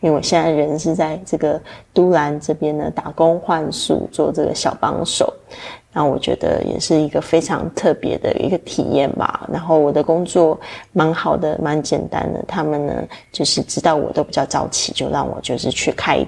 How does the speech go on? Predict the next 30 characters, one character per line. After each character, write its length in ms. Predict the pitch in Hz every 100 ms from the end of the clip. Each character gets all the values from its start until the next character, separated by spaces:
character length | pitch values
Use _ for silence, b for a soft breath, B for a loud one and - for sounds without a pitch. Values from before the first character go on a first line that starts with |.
| -
店。 200 | 143 - - B B -
然 100 | 160
后 80 |
开 200 | - 190
店 160 | 185 175
的 120 | 156
时 140 | 160 160
候 100 | 160
呢， 120 | 147
我 60 | 147
就 140 | 151
是 100 | 165
帮 220 | - 151
忙 240 | 151 147 147
这 120 | 156
个 80 | 151
店 280 | - 160 147
里 140 | 147
呢， 260 | - - - B B
就 100 | -
是 160 | 143 139
去 320 | - 160 139
吸 440 | - - - 170
尘， 440 | 170 - 151 151 147
还 240 | 165 156 147
有 160 | 147
这 140 | 143 -
个 100 | 147
拖 380 | - 190 180 185
地。 360 | - 180 180